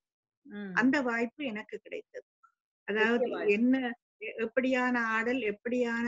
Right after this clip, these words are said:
Speaker 2: பாடல்கள் அங்கு நிறைவு பெற்றது. தேவாரங்களை மீட்டெடுத்தவன் ராஜராஜ சோழன்.
Speaker 1: ம்.
Speaker 2: அந்த தேவாரங்களை அந்த கோயிலே பாடுவது, பாடுவதற்கு ஐம்பது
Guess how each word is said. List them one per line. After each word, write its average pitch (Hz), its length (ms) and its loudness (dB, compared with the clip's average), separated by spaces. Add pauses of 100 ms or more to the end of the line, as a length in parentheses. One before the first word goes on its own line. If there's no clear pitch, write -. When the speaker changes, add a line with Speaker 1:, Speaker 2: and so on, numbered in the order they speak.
(120)
Speaker 2:
பாடல்கள் 226 540 0
அங்கு 214 220 -8
நிறைவு 214 400 -2 (100)
பெற்றது. 196 420 -2 (100)
தேவாரங்களை 262 840 0
மீட்டெடுத்தவன் 240 800 -2 (100)
ராஜராஜ 196 560 -4 (100)
சோழன். - 380 -18 (280)
Speaker 1:
ம். 185 300 -12
Speaker 2:
அந்த 233 160 0 (100)
தேவாரங்களை 294 800 0
அந்த 240 220 0 (100)
கோயிலே 269 500 2
பாடுவது, 254 560 0 (560)
பாடுவதற்கு 262 720 2
ஐம்பது 285 560 4